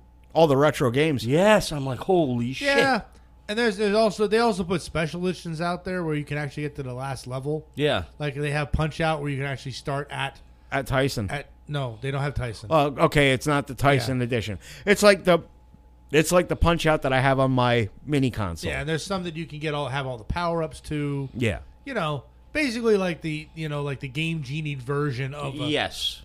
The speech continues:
Speaker 3: you know.
Speaker 1: Oh, fuck, the Game Genie.
Speaker 2: I
Speaker 1: I
Speaker 2: just
Speaker 1: forgot
Speaker 2: yeah,
Speaker 1: about that
Speaker 2: that
Speaker 1: thing.
Speaker 2: Nintendo Power.
Speaker 3: Yep.
Speaker 2: Oh, my God. I remember fucking one time I was doing Final Fantasy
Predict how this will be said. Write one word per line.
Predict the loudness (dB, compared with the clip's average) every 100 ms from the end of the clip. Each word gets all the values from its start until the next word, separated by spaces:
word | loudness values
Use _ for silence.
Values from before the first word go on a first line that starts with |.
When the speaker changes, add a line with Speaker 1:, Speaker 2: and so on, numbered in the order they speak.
| -8
Speaker 3:
you | -4
know. | -4 -6 -10 -18 -20 -20 -20 -20 -20 -20
Speaker 1:
Oh, | -16
fuck, | -10 -8 -8 -6
the |
Game | -4 0 2 4 2
Genie. | 4 4 4
Speaker 2:
I |
Speaker 1:
I | 2
Speaker 2:
just | 2
Speaker 1:
forgot | 0 4 6
Speaker 2:
yeah, | 6
Speaker 1:
about | 6 2 0
that | 0 2
Speaker 2:
that | 4 4
Speaker 1:
thing. | 2 2
Speaker 2:
Nintendo | 2 2 2
Power. | 2 2 2 0 -6 -14 -20 -20 -18 -6
Speaker 3:
Yep. | -6 -2
Speaker 2:
Oh, | 0
my | 2
God. | 2 0 -2
I | -2
remember | -2 -2 -2 -4 -4 -6
fucking | -8 -10 -10 -8
one | -8 -6
time | -6 -6
I | -4
was | -4 -4
doing | -4 -2 -2 -2 -6 -18 -20 -20 -20 -20 -20 -20 -18
Final | -6 -2 0 -2
Fantasy | 0 0 2 0 0 0 0 -2